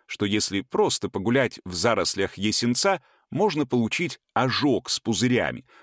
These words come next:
после которого на коже остаются темные пятна. Зато цветы ясенца — очень красивые и необычные. Два лепестка торчат вверх, два по бокам и один вниз,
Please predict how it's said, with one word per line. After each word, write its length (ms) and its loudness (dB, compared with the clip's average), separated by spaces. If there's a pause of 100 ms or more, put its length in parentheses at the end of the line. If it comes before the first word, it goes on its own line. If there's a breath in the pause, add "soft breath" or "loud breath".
(100)
после 280 0
которого 440 2
на 120 2
коже 320 2
остаются 640 0
темные 520 2
пятна. 520 -2 (680)
Зато 440 2
цветы 480 -4
ясенца — 840 0 (300)
очень 360 0
красивые 720 0
и 180 0
необычные. 880 -2 (320)
Два 360 0
лепестка 640 -2 (160)
торчат 500 0
вверх, 540 0 (180 soft breath)
два 340 0
по 120 -2
бокам 560 0
и 100 2
один 400 -2
вниз, 500 -2